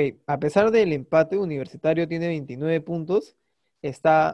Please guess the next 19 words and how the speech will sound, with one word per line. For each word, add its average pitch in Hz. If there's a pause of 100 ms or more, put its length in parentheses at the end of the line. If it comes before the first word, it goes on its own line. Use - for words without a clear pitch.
a 135
seis 170
puntos, 175
este, 139
de 131
Cienciano, 156
que 135
va 131
a -
veintitrés, 143 (360)
que, 131
que 143
digo, 143
que 139
va 139
segundo 160
con 143
veintitrés 143
puntos, 175